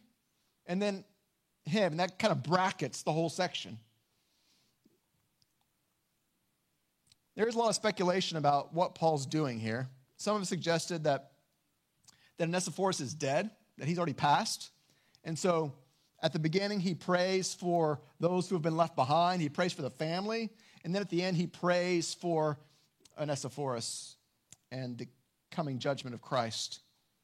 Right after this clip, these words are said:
It's possible that he has passed at this point, but I don't think we know that enough to build our understanding of the text on it.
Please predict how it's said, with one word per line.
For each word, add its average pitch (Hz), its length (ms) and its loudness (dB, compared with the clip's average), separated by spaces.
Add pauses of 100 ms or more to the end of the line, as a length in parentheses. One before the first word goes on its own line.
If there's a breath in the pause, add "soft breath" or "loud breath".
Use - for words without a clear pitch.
(1500)
It's 226 140 0
possible 190 500 2
that 139 180 2
he 147 220 -2
has 131 340 2
passed 131 360 0
at 101 60 -14
this 120 140 -8
point, 120 400 -10 (1120)
but 160 100 2
I 170 40 4
don't 165 180 2
think 156 140 -4
we 151 80 -4
know 147 160 2
that 131 180 0
enough 131 280 -2
to - 100 -8
build 131 260 -4
our 123 260 2
understanding 127 460 -6
of 110 60 -10
the 107 60 -12
text - 360 -6
on 117 200 -4
it. - 260 -12